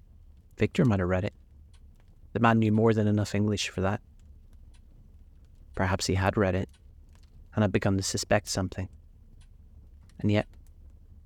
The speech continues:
what did it matter? What had Dorian Gray to do with Sybil Vane's death? There was nothing to fear. Dorian Gray had not killed her.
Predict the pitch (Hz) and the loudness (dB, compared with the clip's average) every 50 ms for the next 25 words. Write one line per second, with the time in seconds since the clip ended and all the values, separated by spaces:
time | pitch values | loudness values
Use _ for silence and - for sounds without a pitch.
0 | - - - - - - - - 95 92 - - - - 113 113 113 117 107 - | -20 -20 -20 -20 -20 -20 -6 -4 -4 -2 -2 -4 -4 0 2 2 2 2 -2 -6
1 | - - - - - - - - - - - - - - - - - - - - | -10 -20 -20 -20 -20 -20 -20 -20 -20 -20 -20 -20 -20 -20 -20 -20 -20 -20 -20 -20
2 | - - - - - - - 220 254 214 - - 175 170 165 151 131 117 113 113 | -20 -20 -20 -20 -12 -4 0 0 0 0 2 4 4 6 6 6 4 4 4 2
3 | 110 101 107 95 90 101 98 98 95 - - 110 104 104 92 98 92 90 90 92 | 2 2 0 0 0 2 0 0 -2 0 -2 0 2 2 0 0 0 0 0 -2
4 | - - 101 95 95 - - - - - - - - - - - - - - - | -2 -4 -4 -6 -6 -8 -14 -20 -20 -20 -20 -20 -20 -20 -20 -20 -20 -20 -20 -20
5 | - - - - - - - - 113 - 95 80 - - - 73 - - - - | -20 -20 -20 -20 -20 -18 -6 -4 -2 -2 0 -2 -2 -4 -6 -6 -6 -6 -8 -6
6 | - 90 92 92 - - - - - - - - - - - - - - - - | -6 -6 -6 -6 -10 -16 -20 -20 -20 -20 -20 -20 -20 -20 -20 -20 -20 -20 -20 -20
7 | - - - - - - 104 90 92 87 90 - 87 95 107 143 170 - - - | -20 -20 -20 -14 -4 -2 0 0 0 0 0 0 2 2 4 4 2 2 0 -6
8 | - - - - - - - - 135 | -8 -8 -6 -6 -6 -4 -6 -8 -10